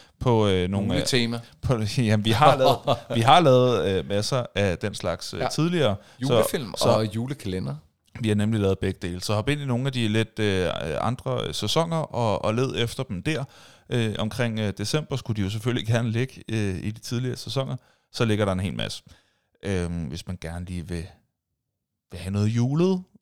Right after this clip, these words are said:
Speaker 1: og, øh, og ikke tænker, at man kan huske, øh, halvanden til tre timers, øh, <laughs> podcast fra, øh, fra et år til to siden, så skulle det gerne stadig være relativt relevant. Ja,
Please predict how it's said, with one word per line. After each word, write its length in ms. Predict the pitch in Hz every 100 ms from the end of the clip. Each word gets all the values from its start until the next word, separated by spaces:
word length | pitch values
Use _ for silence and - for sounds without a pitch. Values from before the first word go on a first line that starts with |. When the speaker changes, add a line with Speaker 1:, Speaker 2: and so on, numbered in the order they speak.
| _
Speaker 1:
og, 380 | 117 113 104 101
øh, 180 | 98 92
og 200 | - 98
ikke 120 | 107 -
tænker, 280 | 117 120
at 80 | 123
man 120 | 107
kan 100 | 101
huske, 500 | 98 117 - 135 127 -
øh, 260 | 101 95 98 104
halvanden 380 | - 107 101 107
til 140 | - 98
tre 220 | 117 107
timers, 520 | - 117 110 107 -
øh, 220 | 98 101 101 -
<laughs> 140 | -
podcast 580 | - - 123 113 - - - - -
fra, 360 | - 107 95
øh, 160 | 98 90
fra 140 | - 92
et 60 | -
år 180 | 107
til 200 | - 113
to 260 | - 113 -
siden, 380 | - 87 90 101 -
så 260 | 117 98
skulle 220 | - 113
det 80 | 90
gerne 200 | - 76
stadig 260 | - 82 87
være 260 | 76 65 -
relativt 480 | 90 101 - 101 -
relevant. 440 | 82 67 - - - - _ _
Ja, 60 | -